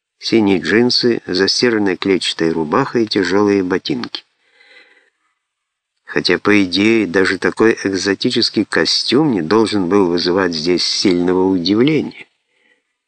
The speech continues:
На Земле, которую посещают делегации со всех концов галактики, в этом Вавилоне, где представители разнообразных цивилизаций трудятся в сотнях правительственных учреждений,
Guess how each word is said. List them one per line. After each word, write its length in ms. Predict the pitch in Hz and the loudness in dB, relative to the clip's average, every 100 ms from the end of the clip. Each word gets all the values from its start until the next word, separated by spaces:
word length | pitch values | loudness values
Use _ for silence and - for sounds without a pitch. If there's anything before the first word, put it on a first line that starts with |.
| _ _ _ _ _ | _ _ _ _ _
На 200 | - 92 | 0 2
Земле, 420 | 104 104 107 135 123 | 2 2 2 0 0
которую 380 | 110 113 110 | 2 4 2
посещают 680 | 98 104 - 95 120 127 101 | 2 0 0 0 2 2 2
делегации 540 | 87 85 87 117 - 98 | 0 2 2 0 0 0
со 180 | - | 0
всех 220 | - 123 - | 0 -2 0
концов 400 | 95 85 117 92 | 0 2 0 2
галактики, 800 | 82 87 123 - - - - _ _ _ _ _ _ _ _ | 2 2 0 -4 -10 -10 -16 _ _ _ _ _ _ _ _
в 80 | 92 | -2
этом 300 | 92 95 90 | 2 2 2
Вавилоне, 680 | 85 104 104 104 131 120 95 | 2 4 4 4 4 2 -2
где 220 | 78 90 | -2 -4
представители 760 | 90 95 85 - 87 123 123 110 | -2 -2 -2 0 2 2 2 2
разнообразных 840 | 101 90 98 82 92 123 117 110 | 0 0 0 0 0 0 0 -4
цивилизаций 1000 | - 101 101 104 98 120 110 - - - _ - - - _ - | -2 0 2 0 2 0 0 -4 -6 -10 _ -20 -20 -20 _ -4
трудятся 760 | - 151 127 120 - - 107 | 2 4 4 0 0 0 2
в 60 | - | 2
сотнях 520 | - 131 - 113 - | 2 0 0 -2 0
правительственных 840 | 98 92 127 120 113 - 104 90 | -2 0 2 0 -2 0 0 0
учреждений, 920 | 95 - 92 85 76 82 123 107 - | -4 -2 -2 -2 -2 0 2 0 -4